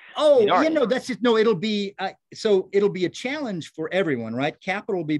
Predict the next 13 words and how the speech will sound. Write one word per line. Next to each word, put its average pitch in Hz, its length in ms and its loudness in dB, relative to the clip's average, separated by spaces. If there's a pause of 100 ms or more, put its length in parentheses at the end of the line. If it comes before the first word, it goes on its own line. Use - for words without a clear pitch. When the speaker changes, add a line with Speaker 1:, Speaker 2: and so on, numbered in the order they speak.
(140)
Speaker 1:
will 143 160 -6
be 135 160 -4
more, 147 640 -4 (420)
um, 127 480 -4
harder 156 240 -4
to 127 80 -8
come 151 240 -6
by, 98 160 -6 (580)
uh, 123 220 -4
right? 131 180 -2
So - 140 -8
projects 160 720 -4
and, 113 400 -6